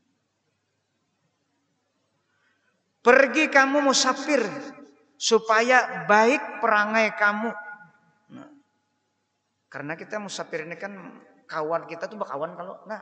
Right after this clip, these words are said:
ketika musafir tuh ketahuan kawan baik kawan kadanya tuh musafir tuh. Makanya Nabi kalau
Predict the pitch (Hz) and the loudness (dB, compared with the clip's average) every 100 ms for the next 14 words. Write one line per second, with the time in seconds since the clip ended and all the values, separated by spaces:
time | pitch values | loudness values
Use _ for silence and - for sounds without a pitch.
0 | - 208 226 220 226 226 220 - 254 226 | -14 -10 -8 -8 -8 -8 -8 -10 -14 -12
1 | 185 202 208 202 220 202 180 _ _ - | -10 -12 -10 -10 -10 -12 -20 _ _ -20
2 | 147 180 - 180 175 170 175 180 202 180 | -12 -12 -12 -14 -12 -10 -10 -12 -18 -20
3 | - 135 143 156 - _ _ _ _ _ | -20 -20 -16 -16 -20 _ _ _ _ _
4 | _ _ _ _ _ _ _ _ _ _ | _ _ _ _ _ _ _ _ _ _
5 | _ _ 131 135 170 185 160 196 185 151 | _ _ -18 -14 -10 -10 -10 -12 -10 -10
6 | 147 | -10